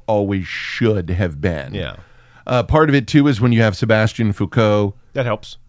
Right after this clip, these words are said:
Speaker 1: That, that helps, yeah. For those who don't know, uh, Sebastian Foucault is one of the people who created free running and, uh, parkour. For, uh, if you've ever seen that District B thirteen, David
Speaker 2: Mm.
Speaker 1: Bell is the other guy
Speaker 2: Yeah.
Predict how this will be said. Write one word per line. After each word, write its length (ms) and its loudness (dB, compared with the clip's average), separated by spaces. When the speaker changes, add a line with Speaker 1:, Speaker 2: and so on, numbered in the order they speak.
Speaker 1:
That, 340 -4
that 160 4
helps, 400 2
yeah. 200 0
For 140 -2
those 180 4
who 100 -2
don't 240 2
know, 280 2
uh, 160 2
Sebastian 460 2
Foucault 420 0
is 120 0
one 160 0
of 100 -2
the 60 -2
people 300 0
who 240 2
created 680 0
free 260 0
running 460 -2
and, 500 -4
uh, 420 -4
parkour. 640 0
For, 500 2
uh, 540 2
if 760 -2
you've 180 6
ever 160 6
seen 260 2
that 180 0
District 380 0
B 180 2
thirteen, 520 0
David 320 2
Speaker 2:
Mm. 40 -4
Speaker 1:
Bell 400 4
is 280 -2
the 160 -2
other 300 2
guy 480 -2
Speaker 2:
Yeah. 200 -8